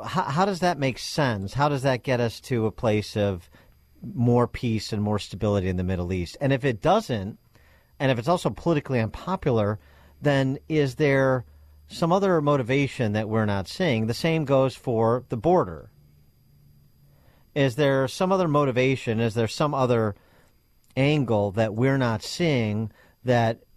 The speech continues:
helps make this make sense? Because, you know, Biden may be dead from the neck up,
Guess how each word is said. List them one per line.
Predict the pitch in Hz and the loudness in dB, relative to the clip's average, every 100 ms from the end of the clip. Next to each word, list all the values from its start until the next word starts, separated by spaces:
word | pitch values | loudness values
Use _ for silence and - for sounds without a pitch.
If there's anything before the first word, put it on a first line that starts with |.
| _ | _
helps | - 147 135 - | -2 2 2 0
make | 139 131 | -2 0
this | 135 117 - | -2 -4 -2
make | 113 | -2
sense? | - - 170 123 - | -2 0 0 0 -4
Because, | 143 - 131 113 - - - _ | -8 0 0 0 -4 -20 -20 _
you | - | -6
know, | 127 | 0
Biden | 165 180 185 143 123 120 | 2 2 2 0 -2 -4
may | 123 123 | 0 2
be | 113 113 113 107 95 - _ _ _ | 2 2 0 0 -4 -12 _ _ _
dead | 110 120 110 | 0 2 2
from | - 110 | 0 0
the | 110 | 2
neck | 107 101 - | 2 0 0
up, | 101 95 - | 0 0 -6